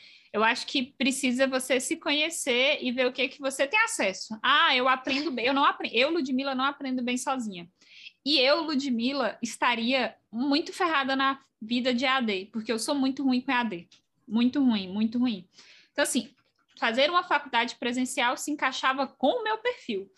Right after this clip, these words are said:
Se você é uma pessoa mais focada ou que consegue manter ali um pouquinho, é, mais de tempo no computador pra fazer A D, pra aprender pelo YouTube, pra aprender sozinho, pra aprender com livro,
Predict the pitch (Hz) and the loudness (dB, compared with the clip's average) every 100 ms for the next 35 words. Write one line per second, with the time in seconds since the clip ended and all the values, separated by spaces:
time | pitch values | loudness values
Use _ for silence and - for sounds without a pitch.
0 | - - _ - - - - 302 320 330 | -20 -20 _ -20 -20 -12 -4 0 2 2
1 | 302 330 330 349 294 240 247 269 294 294 | 0 -2 -2 -2 0 2 2 0 -4 -2
2 | 285 233 226 220 220 214 226 240 226 233 | 2 4 4 2 -2 -4 -6 -6 -2 -2
3 | 214 214 202 220 220 240 208 208 202 208 | -2 -4 0 -2 0 0 0 -2 -4 -6
4 | 202 110 98 95 _ - - - _ _ | -6 -6 -6 -10 _ -20 -20 -20 _ _
5 | _ _ _ _ _ _ _ 214 202 226 | _ _ _ _ _ _ _ 0 2 2
6 | 220 220 240 - 247 262 247 240 202 190 | 0 0 -4 2 4 4 2 -2 -6 -6
7 | 208 214 226 226 - 240 220 220 240 226 | -8 -6 -6 -6 -2 0 2 2 2 2
8 | 226 254 269 277 254 233 220 208 214 311 | 0 -2 0 0 0 0 0 -2 0 -2
9 | - 311 269 262 254 254 - 220 214 220 | -2 -4 -4 -2 -2 -2 -2 -4 -4 0
10 | 359 370 311 247 240 220 208 208 359 370 | 0 0 -2 0 0 -2 -4 0 -2 0
11 | 285 240 233 233 214 | -2 -2 0 0 -2